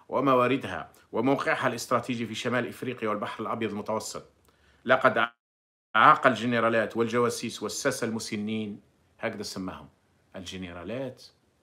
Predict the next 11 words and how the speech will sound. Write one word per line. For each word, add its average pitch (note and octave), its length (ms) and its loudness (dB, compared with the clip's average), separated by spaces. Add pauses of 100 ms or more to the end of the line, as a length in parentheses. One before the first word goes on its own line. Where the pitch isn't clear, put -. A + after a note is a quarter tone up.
(160)
والجواسيس، B2+ 1000 -6 (200)
إنهم G#2+ 220 -6
يعرفون A2 520 -8
أنهم G2 260 -14
جواسيس، - 600 -16 (300)
جزء C#3+ 340 -2
من A2+ 100 -4
الذين B2+ 340 -2
يحكمون B2 360 -6
البلاد A#2+ 320 -4
جواسيس. - 720 -10